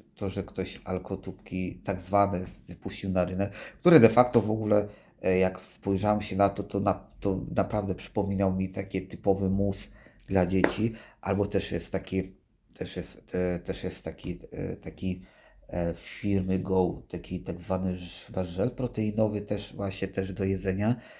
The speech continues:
nieważne. Ważne jest to, że to mi się kojarzyło, mi się właśnie, jak zobaczyłem to zdjęcie tych tubek, skojarzyło mi się właśnie z musem dla dzieci. I ktoś,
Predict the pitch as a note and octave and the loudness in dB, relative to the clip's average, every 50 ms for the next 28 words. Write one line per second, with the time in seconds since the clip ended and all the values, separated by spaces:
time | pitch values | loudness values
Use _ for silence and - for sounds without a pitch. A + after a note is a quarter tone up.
0 | - - _ - G2 G2+ F#2+ F#2+ F#2+ F2+ - - G#2 A#2 A#2 A#2 - - G#2+ G#2+ | -20 -20 _ -6 -4 -2 -2 0 -2 -2 0 2 2 2 2 0 -4 -6 -4 -4
1 | G2 G2+ A2 G#2+ G#2 G2+ G2+ - - - G2 F#2+ F#2+ F#2+ - G2 G2 G2 F#2+ - | -2 -2 -2 -2 -2 -2 -4 -4 -2 0 0 0 -2 -6 -6 -4 -4 -4 -4 -6
2 | G2 - - F#2+ F#2+ F#2+ F#2 F#2+ G2+ G2+ G2+ G2+ G2 G2 F#2+ F#2 - G2 F#2 G2 | -8 -4 -2 0 0 0 0 -2 -4 -6 -4 -4 -4 -4 -4 -6 -6 -6 -4 -4
3 | G2 F#2+ - - G2+ F#2+ F#2+ F2+ - - - F#2+ F2+ F#2+ F#2 - G#2+ G#2 G#2 - | -4 -6 -6 -4 -2 -2 -2 -2 -4 -8 -10 -4 -2 -2 0 0 0 -2 -2 -4
4 | G2 F2+ F2+ F#2 G2+ A2 A2 A2 A2 - - F#2+ F#2+ F#2 - - - - - - | -8 -8 -6 -2 0 0 0 0 -2 -2 -2 -2 -2 -2 -6 -14 -20 -20 -20 -20
5 | - - _ _ _ _ - - F#2 - - - - G#2 G2 F#2+ G2+ A#2 - - | -20 -20 _ _ _ _ -4 -4 -4 -4 -4 -6 -4 0 4 4 4 4 2 -2
6 | - - _ _ _ _ _ _ _ _ _ _ _ _ _ _ - _ _ _ | -12 -20 _ _ _ _ _ _ _ _ _ _ _ _ _ _ -20 _ _ _
7 | _ - - - - - G2+ F#2+ F#2 G2 G#2 A2+ A#2 A2 - G2+ G#2 G2 - - | _ -20 -20 -10 -2 2 4 4 6 6 4 4 2 0 0 0 0 0 0 0
8 | A2+ F#2+ F#2 G#2 G#2+ G#2 - G#2+ G2+ G2 G2+ G2 F#2 F#2+ F#2+ F2+ - - - - | -2 0 0 -2 -2 -2 -2 -4 -4 -2 -2 -2 -2 -2 -4 -4 -6 -10 -14 -14
9 | E2+ E2+ - _ _ _ _ _ _ _ _ - G#2+ G2 - - - - A#2+ A2+ | -16 -18 -20 _ _ _ _ _ _ _ _ -8 -8 -8 -8 0 6 10 10 10
10 | G#2+ C3+ E3+ - - - | 10 8 6 0 -8 -14